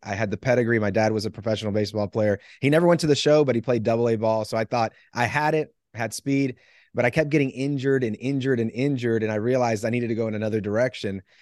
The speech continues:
And when I was little, m-, my dad used to say, "You're gonna be a comedian or you're gonna be a lawyer." And so I didn't see a clear, car-, you know, career path for comedian. So I decided I wanted to be a, be a lawyer. But like many of us,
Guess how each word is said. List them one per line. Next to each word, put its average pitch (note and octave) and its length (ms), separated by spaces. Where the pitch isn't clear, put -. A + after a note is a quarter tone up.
And A#2+ 320
when A#2+ 100
I A#2+ 60
was B2 180
little, C3+ 600
m-, A#2 220
my B2+ 220
dad G3+ 260
used D#3 120
to D3 60
say, C#3 160
"You're C#3+ 160
gonna A3 140
be D#3+ 120
a - 40
comedian G#3 420
or F#3 40
you're D3+ 80
gonna D3+ 100
be C#3+ 120
a C3+ 40
lawyer." C#3 460
And B2 160
so C#3+ 160
I C#3+ 100
didn't F3+ 160
see E3 200
a A#2 100
clear, E3+ 240
car-, D3 240
you C3+ 100
know, A#2+ 220
career A3+ 300
path B2+ 320
for B2+ 100
comedian. C#3 580
So D#3 100
I C#3+ 100
decided D#3 380
I - 20
wanted C#3 240
to C3 80
be B2+ 300
a, A#2 100
be A#2 300
a A#2 80
lawyer. A#2+ 380
But A#2 120
like A#2 180
many D3+ 280
of C#3 100
us, A#2 300